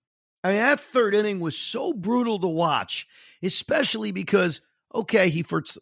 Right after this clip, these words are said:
puts the first two guys on base. You give up a base hit to the ninth place hitter. That's the killer. You walk Acuna ahead of Dansby, Chipper Jones, Swanson.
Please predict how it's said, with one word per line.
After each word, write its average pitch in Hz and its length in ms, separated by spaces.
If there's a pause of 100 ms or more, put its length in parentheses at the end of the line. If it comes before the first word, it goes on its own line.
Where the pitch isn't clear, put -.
puts 180 220
the - 80
first - 360
two 202 120
guys 170 320
on 151 200
base. 123 380 (320)
You 185 120
give 202 160
up 175 100
a 165 60
base 160 260
hit 175 160
to 202 60
the 127 80
ninth 214 280
place 143 300
hitter. 131 300 (200)
That's 160 360
the 151 100
killer. 117 460 (160)
You 180 220
walk 208 360
Acuna 156 600 (180)
ahead 151 220
of 120 160
Dansby, 156 520
Chipper 160 300
Jones, 139 320
Swanson. 139 600